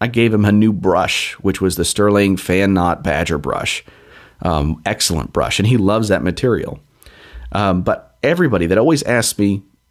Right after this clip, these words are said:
you know, "What are some really great artisans out there?" or "What should I get my husband?" or whatever, 'cause I get that from work, I get that from friends.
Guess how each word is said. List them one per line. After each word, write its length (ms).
you 80
know, 80
"What 160
are 60
some 200
really 220
great 160
artisans 420
out 160
there?" 140
or 80
"What 180
should 140
I 20
get 180
my 140
husband?" 500
or 60
whatever, 240
'cause 160
I 40
get 160
that 120
from 160
work, 300
I 20
get 160
that 140
from 160
friends. 540